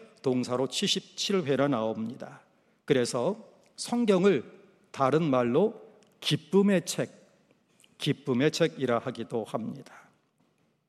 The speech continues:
성경이 가르치는 기쁨은 단순히 행복한 감정이 아닙니다. 성경이 말하는 기쁨은 행복과는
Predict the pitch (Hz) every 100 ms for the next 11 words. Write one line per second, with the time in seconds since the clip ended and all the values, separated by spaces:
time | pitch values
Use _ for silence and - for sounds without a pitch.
0 | _ _ _ _ _ _ _ _ - -
1 | - 202 202 226 233 160 156 - 170 160
2 | 156 - 135 - 135 143 120 101 76 _
3 | _ _ _ _ _ _ _ - 147 139
4 | - 135 202 226 - - _ _ - 247
5 | 220 202 - 185 180 113 - - - -
6 | 120 117 120 117 117 123 127 131 - -
7 | 117 120 120 110 - - - _ _ _
8 | _ _ _ _ _ - 190 170 170 170
9 | 156 151 147 160 190 139 - - 165 -
10 | 170 170 165 104 - - _ _ - -
11 | 240 240 196 180 - - 135 127 165 165